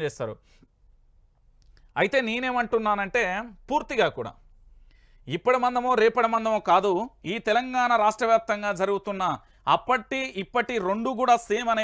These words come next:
విషయాన్ని మీ ముందుంచే ప్రయత్నం అయితే నేను చేస్తున్నా. ఒకసారి మీరు అందరూ కూడా చూడాలి.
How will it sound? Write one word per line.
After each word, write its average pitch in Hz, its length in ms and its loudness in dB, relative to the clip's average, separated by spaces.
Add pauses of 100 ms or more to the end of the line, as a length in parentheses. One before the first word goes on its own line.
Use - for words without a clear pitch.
విషయాన్ని 202 340 -4
మీ 196 120 -8
ముందుంచే 180 420 -6
ప్రయత్నం 151 340 -4
అయితే 147 180 -10
నేను 135 180 -12
చేస్తున్నా. 156 360 -8 (500)
ఒకసారి 254 400 0
మీరు 254 180 0
అందరూ 240 260 0
కూడా 208 220 2
చూడాలి. 170 340 0